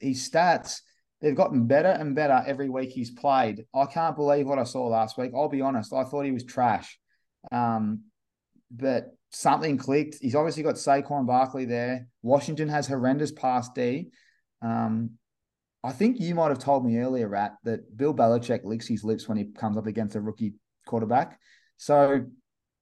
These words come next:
if that was to be the case, then maybe they get beat. But I just can't trust, I can't trust New England. So this one's hard. What do you think? Well, I think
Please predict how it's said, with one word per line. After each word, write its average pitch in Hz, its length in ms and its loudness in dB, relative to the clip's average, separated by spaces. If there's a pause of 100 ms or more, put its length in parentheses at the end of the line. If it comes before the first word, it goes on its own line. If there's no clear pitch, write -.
if 147 180 -2
that - 200 4
was 190 160 0
to 165 80 -8
be 156 80 -2
the 127 120 -2
case, 117 540 -2
then 139 160 -6
maybe 151 300 2
they 143 160 4
get 123 200 -2
beat. 151 280 -4
But 147 260 0
I 147 100 2
just 190 220 -6
can't 202 240 -2
trust, - 580 -2 (720)
I 156 40 -4
can't 170 280 0
trust - 320 0
New 147 140 -2
England. 160 320 -2
So 147 60 -8
this 226 180 2
one's 165 220 2
hard. 143 340 4
What 202 100 0
do 202 60 2
you 220 80 4
think? 165 260 -2
Well, 147 140 6
I 143 80 4
think 151 300 -8